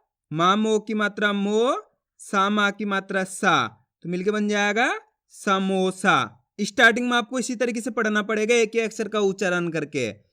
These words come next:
फिर आप जैसे जैसे प्रैक्टिस करते जाओगे आप डायरेक्ट पढ़ने लग जाओगे,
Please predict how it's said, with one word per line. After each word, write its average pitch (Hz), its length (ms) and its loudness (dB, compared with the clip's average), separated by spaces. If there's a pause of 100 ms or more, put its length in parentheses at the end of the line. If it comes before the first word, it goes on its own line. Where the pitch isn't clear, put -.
(340)
फिर 226 80 2
आप 233 200 4
जैसे 226 220 2
जैसे 262 140 -4
प्रैक्टिस 233 400 -2
करते 233 260 -2
जाओगे 233 220 2
आप 247 100 2
डायरेक्ट 208 380 -2
पढ़ने 190 260 -2
लग 170 180 0
जाओगे, 127 500 -2